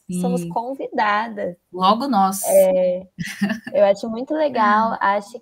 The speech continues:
Speaker 1: que, é, como enfim, é, essas mudanças, né? O passar do tempo,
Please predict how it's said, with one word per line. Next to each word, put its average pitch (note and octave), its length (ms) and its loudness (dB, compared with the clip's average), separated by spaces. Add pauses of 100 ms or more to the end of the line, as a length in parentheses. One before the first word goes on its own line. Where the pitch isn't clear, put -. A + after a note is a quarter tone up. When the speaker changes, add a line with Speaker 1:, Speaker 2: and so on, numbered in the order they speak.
(120)
Speaker 1:
que, A3 400 -6 (500)
é, F#3 480 -4
como G3+ 560 -2 (720)
enfim, G#3 380 -6
é, F3 240 -2
essas F#3+ 260 0
mudanças, G3+ 560 -2
né? G#3+ 180 -6
O A3 40 -6
passar G3 360 -2
do G3+ 120 -6
tempo, G3 520 -6